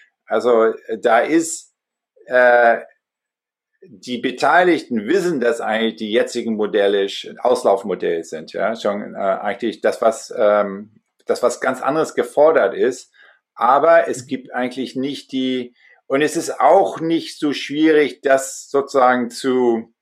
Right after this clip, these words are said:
Speaker 1: eine Idee dazu zu entwickeln, aber das eigentlich, äh, in die Umsetzung zu bringen, ja, also das, das Knowing-Doing-Gap, also das ist so ein bisschen, äh, die, die Baustelle da. Und ich würde mal sagen, wenn man das jetzt mal so ein bisschen bildlich übersetzt, dann kann man sagen,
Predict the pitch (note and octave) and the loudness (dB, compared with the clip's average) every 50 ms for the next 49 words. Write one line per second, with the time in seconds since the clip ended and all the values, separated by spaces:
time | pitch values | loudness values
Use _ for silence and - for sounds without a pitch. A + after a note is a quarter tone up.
0 | _ - A#2+ A#2 C3 C3 - B2 G#2+ - C3+ F3 G#3+ G#3 G3+ E3+ - - - A#2 | _ -6 -4 -4 -4 -4 -4 -6 -6 -4 -2 -2 0 2 2 2 2 0 -2 -6
1 | A2 - - - - F#2 F#2 F2+ - - - - - F#2+ G#2 B2+ C3+ - _ _ | -6 -6 -6 -8 -8 -8 -10 -10 -12 -10 -8 -8 -8 -6 -8 -8 -12 -16 _ _
2 | _ _ _ _ _ _ _ _ _ - G#2+ A#2 A#2 - - D#3 D#3+ D#3+ - - | _ _ _ _ _ _ _ _ _ -2 0 0 0 0 0 0 0 -2 -4 -10
3 | - - A#2+ B2+ C3+ C3 - - C3+ C3 B2+ A#2+ - - A#2+ A#2+ A2 - - A#2+ | -10 -8 -6 -6 -6 -6 -6 -4 -4 -4 -4 -4 -6 -4 -2 -2 -2 -2 -2 -4
4 | A2+ A2+ A#2 D3+ E3+ F3+ C#3 C3 G#2 - - - - - - - - - - - | -4 -2 -2 -2 -2 -2 0 0 -2 -2 -4 -8 -14 -14 -14 -16 -16 -12 -12 -12
5 | D2 - - _ - - F2+ G2 A2+ - - - - G#2 F#2+ G#2 G2+ - - _ | -12 -14 -16 _ -12 -8 -6 -6 -6 -6 -8 -8 -10 -8 -8 -10 -10 -10 -12 _
6 | - G2 - - A#2+ A#2+ C3 C#3+ C#3+ C3+ A#2+ A#2+ B2 B2+ B2 A#2 G#2+ F#2 F#2+ F2+ | -10 -10 -8 -2 0 2 4 4 2 0 0 0 0 0 2 0 0 0 0 -2
7 | E2+ - - - F#2 F2+ F#2+ F#2 F#2 A2 - - C#3+ C3 - C3+ A#2+ A2+ B2 A#2 | -2 -2 -6 -10 -12 -12 -8 -4 -2 -2 -2 -2 -4 -4 -4 -4 -4 -4 -6 -8
8 | - - A#2+ A#2+ A2 A2 G#2 G#2 G#2 G#2 G#2+ G#2 G2+ G2 G2 F2+ - G#2+ G2+ G2 | -6 -4 -2 -2 -2 -2 -2 -4 -4 -2 -2 -2 -2 -4 -6 -8 -10 -10 -10 -8
9 | F#2 G2+ G2+ F#2+ G2 G2 A2 A#2 - - - - F2+ F2+ F2+ F2 F2 E2+ F2 F2+ | -8 -8 -4 0 2 2 2 2 0 -4 -4 -4 -4 -4 -4 -4 -4 -4 -4 -4
10 | - A2 A2 A2 - - _ - _ _ _ _ _ _ _ _ _ - - C3+ | -4 -4 -4 -6 -6 -10 _ -20 _ _ _ _ _ _ _ _ _ -8 -2 0
11 | C3+ C#3 C#3 C3 B2 A#2 B2 B2+ B2 B2 B2 A#2+ A#2 A2 A2 A#2 B2 B2 B2 A2+ | 2 4 4 4 4 4 4 6 6 6 4 4 2 2 2 2 2 2 0 0
12 | - B2 A#2 - - A#2+ A2+ G#2+ G#2+ A2 G#2 A2 - A#2+ G#2 G2 F#2 G#2 C#3 D#3 | 0 0 -2 0 0 0 0 0 -2 -4 -8 -8 -6 -6 -8 -6 -4 -2 0 0
13 | D#3+ D#3 C3 C3 A#2 A#2+ B2+ G2+ G#2 G2 F#2 A#2 B2 A#2+ A#2+ - - G2+ - - | 0 0 -2 -4 -4 -4 -2 2 2 2 4 4 2 0 0 -2 -6 -8 -8 -6
14 | A2 G2+ G2+ G2 F#2 G#2 G2+ G2 G2+ G2 F#2 F2+ | -4 -2 -2 -2 0 0 2 2 0 -2 -4 -10